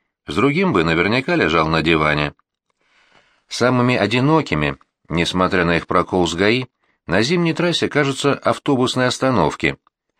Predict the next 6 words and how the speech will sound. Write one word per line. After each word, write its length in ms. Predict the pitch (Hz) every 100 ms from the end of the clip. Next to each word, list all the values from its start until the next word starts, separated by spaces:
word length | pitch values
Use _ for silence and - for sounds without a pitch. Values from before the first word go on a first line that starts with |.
| _ _ - -
Но 160 | 82 95
когда 320 | 117 120 113
впереди 540 | - 120 117 95 71 - _ _ -
замаячила 680 | 76 90 98 117 107 98 95
маленькая 480 | 104 104 98 98 87
фигурка, 680 | 107 104 143 127 - 73